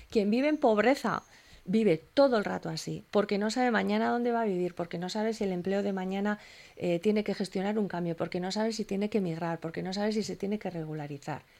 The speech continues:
Entonces, es una prueba de selectividad a lo bestia, a lo bestia, cruzando muchos factores a lo largo de muchos años. Y eso, eh, tiene un desgaste físico, emocional y psicológico brutal, que no se ve, que no se ve.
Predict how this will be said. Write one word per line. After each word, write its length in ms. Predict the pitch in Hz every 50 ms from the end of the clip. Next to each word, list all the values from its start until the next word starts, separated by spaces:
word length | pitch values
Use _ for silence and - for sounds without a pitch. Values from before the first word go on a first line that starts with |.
| _ _ - - - -
Entonces, 260 | - - 180 190 208
es 80 | 208
una 220 | - 240 240 226 226
prueba 360 | - 233 233 226 214 190 185
de 120 | 180 180
selectividad 580 | 175 - 180 180 175 175 - 190 185 196 214 208 -
a 100 | 185 170
lo 120 | 165 160
bestia, 540 | 160 196 220 214 - - 202 190 156 165 - -
a 100 | - 151
lo 160 | 160 160 160
bestia, 440 | 180 190 - - - 196 160 160 160 - - - - - - - - - - -
cruzando 500 | - 214 190 - 220 226 233 208 175 170
muchos 340 | 175 202 220 - 247 240 -
factores 680 | - 226 220 - - 240 233 214 202 190 196 190 - - - - - - - - _
a 120 | - 202 202
lo 100 | 190 185
largo 280 | 190 202 220 214 226
de 100 | 214 196
muchos 360 | 165 160 160 - - 151 - -
años. 300 | 151 151 - 143 - - _
Y 140 | - 208 214
eso, 340 | 233 226 - - 208 214 - - - -
eh, 420 | - 175 165 160 165 165 160 160
tiene 320 | - 208 196 185 175 165 - -
un 120 | 214 214
desgaste 600 | 208 196 180 - 180 165 160 - - - 156 143
físico, 640 | - - - 226 214 214 - 202 - - - 151 143 - - - - -
emocional 560 | - 185 180 170 165 - 180 175 185 202 220
y 60 | 220
psicológico 760 | 208 - 202 - - 185 190 202 - - 214 - - 220 - - -
brutal, 480 | 180 180 175 170 165 - 185 175 175 - _
que 80 | - 190
no 140 | 190 208
se 120 | 208 - 170
ve, 200 | 151 131 107 - _ _ _ _ _ _ _ _ _
que 80 | - 156
no 100 | 151 147
se 140 | - - -
ve. 100 | 117